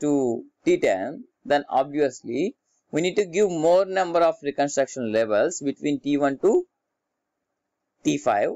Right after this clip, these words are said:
when compared with T six to T ten. I'm, I hope I'm clear. This is a very intuitional, uh, thing that we, uh, have here. So uniform quantizer is only optimal if P U of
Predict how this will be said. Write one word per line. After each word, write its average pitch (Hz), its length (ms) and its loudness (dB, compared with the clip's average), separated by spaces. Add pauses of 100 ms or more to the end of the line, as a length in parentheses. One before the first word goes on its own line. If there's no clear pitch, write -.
(300)
when - 180 -4
compared 123 320 0
with 151 180 -14
T 135 120 -4
six 123 240 -10
to - 220 -6 (280)
T 131 100 -4
ten. - 160 -2 (1300)
I'm, 123 360 -2
I 123 140 4
hope 151 240 -2
I'm 117 180 -2
clear. 107 340 -2
This 123 200 -4
is 180 100 0
a 190 80 2
very 156 360 -2 (360)
intuitional, 190 720 0
uh, 117 80 2
thing 131 200 -6
that 117 160 -4
we, 104 260 -4
uh, 95 180 0 (140)
have 123 280 -2
here. 98 220 -6 (400)
So 127 540 0
uniform 185 400 0
quantizer 170 520 0
is 202 240 -4
only 196 640 2 (440)
optimal 123 640 0 (640)
if 285 320 -2 (340)
P 175 100 -6
U 190 200 4
of 170 120 0